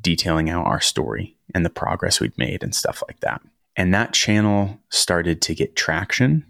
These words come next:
to the point where by the time we officially released our first disc to the world, we had thirty thousand subscribers on YouTube.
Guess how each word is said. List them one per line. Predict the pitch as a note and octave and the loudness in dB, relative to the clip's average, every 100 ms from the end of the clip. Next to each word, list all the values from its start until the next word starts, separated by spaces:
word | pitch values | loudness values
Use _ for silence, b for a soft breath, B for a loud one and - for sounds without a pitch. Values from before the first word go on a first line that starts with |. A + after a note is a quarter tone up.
| _ _ - | _ _ -2
to | F#2+ | 0
the | F#2+ | 0
point | - B2+ C3 B2+ | 2 4 4 4
where | F#2+ F2+ F2 E2+ F2 - | 2 2 2 2 -2 -2
by | F2+ E2 | 0 0
the | |
time | F2 - A2 A2 A2 | 0 0 2 4 4
we | G2 | 2
officially | F2+ - G2 - F2+ | 0 -2 -2 -2 -2
released | F2 E2+ E2+ D#2+ - | 2 4 4 2 0
our | F#2 | -4
first | - - F#2+ F2 - | -4 -2 0 0 0
disc | - - | 0 0
to | E2+ | 0
the | E2 | 2
world, | F2+ F2 | 2 2
we | F2 | 2
had | F#2 F2 | 0 -4
thirty | - - D2+ D2+ E2 | -8 -4 -2 -2 -2
thousand | - C2+ D#2+ E2 | -2 -2 0 -2
subscribers | - - - D2+ F2 F2 | 0 -2 -2 0 0 0
on | D#2+ D2+ | 0 0
YouTube. | D#2 - G2+ C3 | 0 2 2 2